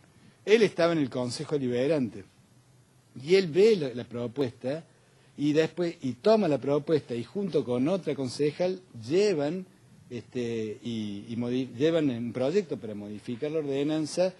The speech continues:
eh, no de uso del suelo, porque ya estaba, digamos, posibilitado, pero sí de las alturas que regían,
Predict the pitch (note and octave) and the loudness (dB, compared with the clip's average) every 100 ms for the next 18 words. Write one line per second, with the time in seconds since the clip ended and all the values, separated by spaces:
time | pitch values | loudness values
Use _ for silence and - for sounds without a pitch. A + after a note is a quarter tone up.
0 | _ _ _ - - A#2+ A#2 A2+ - - | _ _ _ -20 -12 -8 -8 -10 -18 -20
1 | - G#3 A3 F#3 F#3 F#3+ - D3 - F#3 | -12 -4 2 4 6 4 2 0 2 2
2 | F3 E3 F#3+ - - _ _ - - - | 4 4 2 -2 -20 _ _ -20 -14 -12
3 | - A#2+ B2+ A#2+ E3 D#3 B2+ A2+ A#2 B2 | -10 -6 -8 0 4 4 4 -2 -2 -2
4 | A#2+ G2+ G2+ - A2+ B2 C3+ E3 D#3+ C3+ | -2 -6 -14 -10 -6 -6 -2 0 0 -2
5 | B2 - D#3+ E3+ C#3 A2+ A2 A2+ D3+ D3 | -4 -2 -2 0 -2 -2 -4 -4 0 0
6 | - G2+ G#2+ G#2 - G2 F#2+ | 0 -10 -8 -10 -12 -14 -14